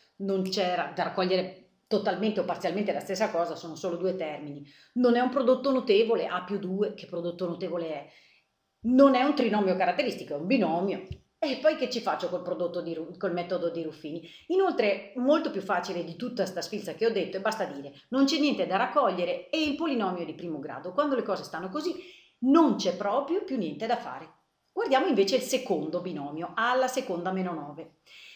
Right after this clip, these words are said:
Quando io guardo i pro-, quando io elenco i prodotti notevoli, so che i prodotti notevoli che hanno come risultato un binomio sono solo due. La somma per differenza, che produce differenza di quadrati, e,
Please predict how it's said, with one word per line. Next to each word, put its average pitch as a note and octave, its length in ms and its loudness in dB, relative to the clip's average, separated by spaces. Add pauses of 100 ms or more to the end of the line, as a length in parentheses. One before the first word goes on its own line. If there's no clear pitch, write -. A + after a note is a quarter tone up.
(200)
Quando A4 260 -2
io C#4 200 0
guardo A#3 280 2
i A#3 60 -2
pro-, G#3 240 -4
quando B4 220 -2
io B3 320 4
elenco A#3+ 500 4
i G#3 80 4
prodotti G3 400 -4
notevoli, D#3+ 600 -8
so C4 460 2
che A#3+ 520 -2
i B3+ 100 -10
prodotti C#4+ 400 -2
notevoli F#3 560 -2
che A3+ 140 -4
hanno C#4+ 260 0
come G3 240 2
risultato F#3+ 720 -2
un D#3+ 120 -6
binomio F#3 460 -2
sono C4 220 -4
solo C4 200 -2
due. D3 340 -8 (480)
La B3 120 2
somma A3 240 2
per - 160 -8
differenza, - 720 -2
che A3 140 2
produce B3 500 0
differenza F3 480 -2
di C#3+ 120 -10
quadrati, C#3+ 680 -8 (240)
e, - 600 -2